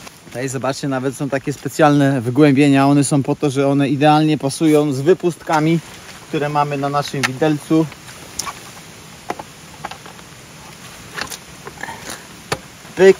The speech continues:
i wszystko wskoczyło. No i teraz wystarczy, wystarczy tylko przykręcić. Imbus tutaj powinien być dwa i pół, ale nie wziąłem takiego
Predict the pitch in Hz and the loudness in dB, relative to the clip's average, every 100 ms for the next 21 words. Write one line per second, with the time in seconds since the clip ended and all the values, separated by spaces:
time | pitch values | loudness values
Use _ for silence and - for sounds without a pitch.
0 | - 147 - 175 - 143 - 156 - 139 | 0 -4 -2 -2 0 -2 0 2 4 6
1 | 127 143 156 - - - - - - - | 6 4 0 -8 -20 -20 -20 -20 -20 -20
2 | - - - 135 131 135 135 120 117 131 | -20 -16 -6 -2 0 4 6 6 2 0
3 | 151 139 - 151 143 127 - - - - | 2 2 2 2 2 2 -12 -20 -18 -20
4 | - - - - - - - - - - | -20 -20 -16 -14 -14 -16 -18 -14 -14 -18
5 | - - - - - - - 127 139 - | -20 -20 -20 -10 -10 -10 -12 -8 -6 -2
6 | 147 127 - 123 147 - 139 127 - - | -2 -2 -6 -6 -6 -2 0 0 -6 -18
7 | - - - - - 143 - 165 170 156 | -20 -20 -18 -16 -12 -8 -4 0 2 0
8 | 165 143 - 170 175 160 151 170 156 151 | -2 -6 -6 0 2 2 0 0 0 0
9 | 147 143 156 147 143 135 127 127 131 151 | 0 0 0 2 0 -2 -6 -8 0 2
10 | 147 - 180 185 - 139 135 139 135 165 | 2 2 6 6 4 0 0 -2 -2 -2
11 | 151 143 127 127 - 127 139 | 0 -2 -4 -6 -4 0 0